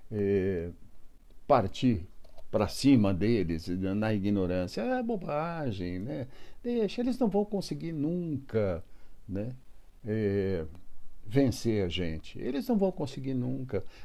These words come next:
até pelas condições dele, condições intelectuais, condições espirituais. Eles não vão conseguir vencer a gente nunca. Então, eh, vamos continuar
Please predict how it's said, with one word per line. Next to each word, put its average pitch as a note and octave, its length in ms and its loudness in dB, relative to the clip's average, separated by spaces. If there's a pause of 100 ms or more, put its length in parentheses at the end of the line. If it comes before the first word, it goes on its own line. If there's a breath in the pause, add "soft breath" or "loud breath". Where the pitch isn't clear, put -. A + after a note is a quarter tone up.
até E3 240 2
pelas E3 280 -2
condições C3 680 0
dele, A2+ 360 0
condições D3 480 0
intelectuais, G2+ 920 0
condições F#2+ 680 -2 (460 loud breath)
espirituais. G2 1120 2
Eles G#3+ 260 -8
não A3 80 0
vão G3 160 2
conseguir C#3 460 -4
vencer G#2 440 -2
a F2+ 40 -2
gente F2+ 360 -4
nunca. F2+ 480 -4 (240)
Então, G#3+ 360 -4 (640 loud breath)
eh, E3 500 2 (100)
vamos B3+ 240 4
continuar A#2 720 0